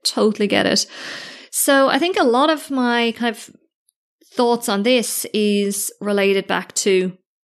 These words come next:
what I just shared for new moms. A lot of, a lot of it's the same. So being kind to yourself, <laughs> but making sure there's lots of nurturing in there for you. The, the output when you're looking after a family is very high, but then also going back to work is like your output is even higher.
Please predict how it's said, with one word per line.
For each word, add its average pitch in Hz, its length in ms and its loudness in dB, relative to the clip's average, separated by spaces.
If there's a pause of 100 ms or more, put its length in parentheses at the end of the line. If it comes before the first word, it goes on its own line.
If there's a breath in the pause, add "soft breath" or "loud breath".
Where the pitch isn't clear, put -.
(280)
what 185 100 -6
I 165 40 -6
just 190 180 -2
shared 175 240 0
for - 120 -8
new 175 160 -2
moms. 185 360 -2
A 196 80 -6
lot 190 100 -4
of, 185 80 -12
a - 60 -10
lot 196 140 -4
of 196 60 -12
it's 185 140 -8
the 190 60 -8
same. 190 260 -4
So 180 140 -4
being 208 300 0
kind 202 280 -2
to - 100 -2
yourself, 196 680 0
<laughs> 262 1400 -12
but 269 120 2
making 233 200 0
sure 262 120 2
there's 226 160 0
lots 214 200 0
of 208 120 -4
nurturing 196 500 0
in 190 140 -2
there 185 160 0
for 185 160 -6
you. 185 360 2
The, 185 220 2
the 185 240 -2
output 196 440 -2
when 196 120 -2
you're 185 100 0
looking 180 240 -2
after 180 220 -4
a 180 60 -6
family 180 460 -2
is 180 200 -2
very 175 240 0
high, 190 340 0
but 180 120 -4
then 185 120 0
also 180 220 0
going 180 220 0
back 170 180 -4
to - 140 -6
work 175 220 2
is 175 100 -4
like 170 120 -6
your - 140 -4
output 180 320 -2
is 170 140 2
even 175 160 -2
higher. 170 480 0